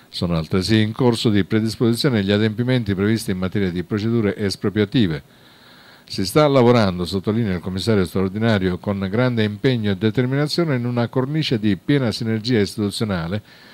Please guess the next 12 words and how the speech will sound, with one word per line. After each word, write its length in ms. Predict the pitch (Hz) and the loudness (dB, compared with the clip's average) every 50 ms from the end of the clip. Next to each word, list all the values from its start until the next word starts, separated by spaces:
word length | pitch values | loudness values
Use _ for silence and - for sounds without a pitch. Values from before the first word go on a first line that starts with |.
| - - - - _ | -20 -20 -20 -10 _
per 140 | - 120 117 | 0 2 4
il 200 | 120 120 120 113 | 4 6 4 6
raggiungimento 640 | 110 120 120 120 127 135 139 147 156 156 139 131 | 6 4 4 2 0 -2 0 0 0 2 4 4
del 140 | 113 107 104 | 4 4 4
comune 300 | - 120 123 127 120 117 | 2 -2 -2 0 0 2
obiettivo, 640 | 113 107 120 117 110 - 139 113 90 71 71 69 - | 2 4 2 2 2 2 0 0 0 -2 -6 -10 -10
individuare 720 | - 107 98 95 98 98 95 113 120 120 113 104 98 104 - | -10 -8 -6 -4 -4 -2 0 2 2 4 4 2 0 -2 -2
l'esecutore 640 | 113 110 107 95 107 107 104 110 - 120 101 95 | -2 -2 -2 0 -2 -4 -4 -2 -2 0 0 0
dell'opera 560 | 90 90 98 107 120 139 143 143 135 139 127 - | 0 0 0 0 0 0 2 0 0 0 -2 -4
entro 380 | - 135 127 127 135 131 143 143 | -2 0 0 0 0 0 0 0
il 80 | 139 | 0
duemilaventidue. 960 | 135 143 113 95 92 95 90 95 104 101 101 120 104 90 85 76 67 - - | 2 0 0 2 2 2 2 2 2 2 2 0 0 0 -2 -4 -6 -10 -16